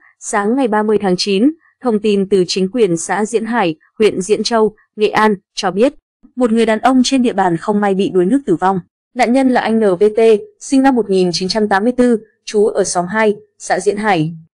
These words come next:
Vào khoảng mười lăm giờ ngày hai mươi chín tháng chín, anh D ra vùng sông và ao hồ trên địa bàn, giáp ranh xã Diễn Hoàng,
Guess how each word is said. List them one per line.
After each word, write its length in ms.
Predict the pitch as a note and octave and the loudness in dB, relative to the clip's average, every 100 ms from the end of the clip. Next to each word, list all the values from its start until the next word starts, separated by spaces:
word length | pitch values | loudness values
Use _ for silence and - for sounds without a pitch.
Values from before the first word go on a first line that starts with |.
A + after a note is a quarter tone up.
| _ - | _ 0
Vào 200 | A#3 A3 | 0 2
khoảng 280 | A3+ F#3+ G3 | -2 0 0
mười 120 | G3+ | 0
lăm 160 | B3+ | 0
giờ 240 | B3+ A3 G3 | 0 0 2
ngày 160 | G3 | -2
hai 180 | F#3+ A3+ | -4 -2
mươi 100 | A3+ G#3+ | -2 -2
chín 160 | G3+ | -4
tháng 160 | G3 F#3+ | -2 -4
chín, 340 | G#3 G3 A3+ D#4 _ _ | -2 -2 0 -2 _ _
anh 200 | - G#3+ | -2 2
D 40 | G#3 G#3 G3+ | 6 6 4
ra 120 | G#3 G3+ | 0 0
vùng 240 | G3 F#3 | 0 -2
sông 340 | F3 A3 G#3+ | -2 -2 0
và 100 | G#3 | -2
ao 260 | F#3+ A3+ A3+ | 0 0 2
hồ 220 | A3 F3+ E3+ | 2 2 0
trên 180 | G#3 | 0
địa 120 | G3 - | 0 0
bàn, 320 | G3 F3 E3 - | 0 0 -4 -10
giáp 180 | - A3+ A#3 | -4 -4 -2
ranh 240 | G#3 F#3+ | -2 -2
xã 260 | F#3+ F#3+ A3 | -2 -4 -2
Diễn 220 | A#3 A#3 | -2 -2
Hoàng, 280 | B3 G#3 | -2 -2